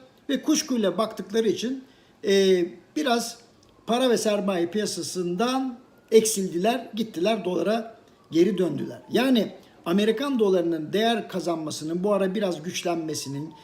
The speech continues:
gelişen ülke paraları karşısında da kafa kaldırmasının sebebi bu. Yani başka bir şey var. Ha, bu arada tabii teknik,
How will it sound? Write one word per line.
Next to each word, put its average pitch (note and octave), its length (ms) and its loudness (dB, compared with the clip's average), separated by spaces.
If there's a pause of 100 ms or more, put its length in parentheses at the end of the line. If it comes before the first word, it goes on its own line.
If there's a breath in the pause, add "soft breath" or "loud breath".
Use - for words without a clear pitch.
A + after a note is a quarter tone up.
(140 loud breath)
gelişen A3 380 2
ülke G#3+ 240 0
paraları F3+ 420 0
karşısında F3 580 -4
da F3 240 -4 (220 loud breath)
kafa G#3 280 -2
kaldırmasının D#3 640 -6
sebebi G#3+ 540 2 (260)
bu. F#3 280 4
Yani F#3 300 0
başka G3+ 340 -4
bir G#3 160 -4 (220 loud breath)
şey A3 240 8
var. - 60 0
Ha, G#3+ 200 0
bu A#3+ 80 2
arada C4 220 2
tabii A3 300 0 (380 loud breath)
teknik, A3 540 2